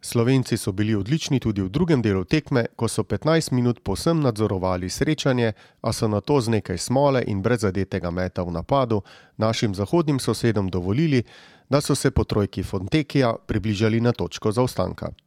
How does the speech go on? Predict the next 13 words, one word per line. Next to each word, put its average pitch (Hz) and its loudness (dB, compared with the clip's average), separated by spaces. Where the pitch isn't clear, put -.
Končnica 143 0
je 117 2
nato 107 2
vendarle 123 2
zasluženo 113 2
pripadla 98 0
Sloveniji, 120 0
ki - -6
je 95 0
slavila 107 0
štiriinosemdeset 113 0
proti - -6
sedeminsedemdeset. 90 -4